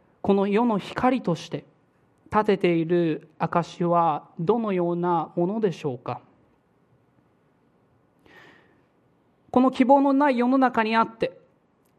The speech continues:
確かにキリストのうちにこそ希望が、この方のうちにこそ平安があると示し、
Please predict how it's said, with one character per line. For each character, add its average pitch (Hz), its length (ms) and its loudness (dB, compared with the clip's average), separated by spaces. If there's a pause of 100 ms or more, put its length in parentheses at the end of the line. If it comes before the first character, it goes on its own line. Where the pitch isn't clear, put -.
(120)
確 294 320 2
か 247 140 2
に 240 540 0
キ 254 120 2
リ 285 160 2
ス - 100 -12
ト 294 100 2
の 269 140 2
う 277 60 0
ち 285 140 0
に 277 140 2
こ 311 200 0
そ - 140 2
希 214 200 0
望 196 260 4
が、 175 240 2 (180)
こ 277 140 4
の 294 100 4
方 294 240 4
の 277 180 2
う 277 60 2
ち 285 140 2
に 269 100 2
こ 302 220 0
そ 247 160 6
平 254 340 6
安 254 100 -2
が 254 120 4
あ 254 40 6
る 240 100 4
と 220 100 2
示 220 340 -2
し、 202 400 2